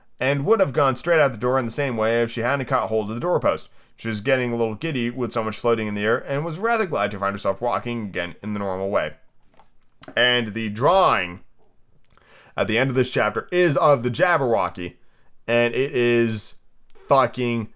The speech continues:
fantastic. I've seen this exact image a lot.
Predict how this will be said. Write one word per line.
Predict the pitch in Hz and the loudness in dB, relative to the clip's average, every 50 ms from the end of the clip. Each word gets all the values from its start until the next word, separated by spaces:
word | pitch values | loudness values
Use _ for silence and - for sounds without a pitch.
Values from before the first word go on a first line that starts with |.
| - - - | -18 -12 -4
fantastic. | - 117 113 110 107 101 107 104 104 98 92 - - 101 - | 0 2 2 2 0 0 0 0 0 0 0 -4 -8 -8 -4
I've | 120 147 160 147 | -2 0 0 0
seen | - 175 165 151 143 | 0 0 0 2 4
this | 147 139 139 | 4 2 2
exact | 147 131 120 135 135 131 120 - - | 0 -2 2 2 2 2 2 0 -2
image | 127 123 120 120 120 107 - - | -2 -2 0 0 0 -2 -2 -4
a | 113 113 | -2 -2
lot. | 110 101 101 104 104 104 98 92 90 - - - - - - | -2 0 0 0 2 2 2 0 0 0 -2 -2 -2 -4 -8